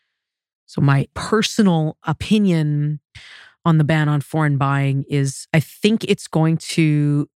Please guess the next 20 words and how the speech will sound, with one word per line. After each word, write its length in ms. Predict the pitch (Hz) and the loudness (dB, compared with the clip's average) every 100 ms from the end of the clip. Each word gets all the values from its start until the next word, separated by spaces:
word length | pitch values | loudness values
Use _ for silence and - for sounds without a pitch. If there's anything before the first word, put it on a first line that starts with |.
| - | -4
have 300 | 156 135 - | -2 -2 -4
a, 140 | 143 - - | -4 -4 -10
more 280 | 240 175 160 | -2 2 2
of 80 | 147 | 2
a 60 | |
negative 400 | 156 180 185 180 | 2 2 0 0
impact 380 | 180 180 190 185 | -2 -2 -4 -4
than 220 | 165 160 | -2 -2
a 40 | 151 | -2
positive 540 | - 139 123 139 135 | -4 -4 -4 -2 -2
impact. 640 | 139 147 190 247 294 - - _ _ _ _ _ | -2 0 -2 -2 -6 -12 -20 _ _ _ _ _
It 140 | 165 143 | -2 -2
seems 540 | - - 190 190 196 | -2 2 4 4 2
incongruent 800 | 185 175 160 156 147 151 156 160 | 2 0 0 -2 0 0 0 -2
with 260 | 156 147 - | -4 -6 -6
the 380 | 156 147 143 143 | -4 -2 -2 -2
federal 240 | - 156 147 | -2 -2 0
government's 640 | 147 147 143 135 - - - - - - | -2 0 -2 -4 -8 -16 -20 -20 -20 -2
immigration 640 | 175 170 156 160 165 202 | 2 4 2 2 0 -2
targets. 760 | - 190 190 233 - - - | -2 -4 -4 -8 -10 -18 -18